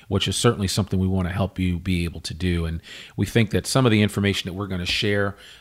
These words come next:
um, on this episode and on future episodes will be instrumental, and if nothing else, giving you some ideas and sparking some thought that will start to kinda take your thinking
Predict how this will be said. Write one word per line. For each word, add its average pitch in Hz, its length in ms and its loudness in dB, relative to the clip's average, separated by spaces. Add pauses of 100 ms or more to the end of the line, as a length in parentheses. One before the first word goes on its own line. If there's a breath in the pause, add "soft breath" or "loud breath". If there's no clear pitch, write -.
um, 85 400 -6
on 85 240 -8
this 98 200 -4
episode 92 580 -2
and 85 180 -4
on 80 160 -8
future 127 340 -2
episodes 90 560 -4
will 120 220 0
be 92 320 -4
instrumental, 95 760 -4 (300 loud breath)
and 107 160 0
if 101 160 -6
nothing 139 360 -2
else, 98 280 -2
giving 104 340 -4
you 90 160 -2
some 90 240 -6
ideas 85 720 -6
and 82 140 -10
sparking 101 600 -4
some 85 220 -6
thought 95 500 -4 (360 loud breath)
that 90 260 -4
will 85 380 -6
start - 360 -2
to 85 280 -4 (280 loud breath)
kinda 98 220 -2
take 95 320 -4
your 82 160 -8
thinking 82 680 -6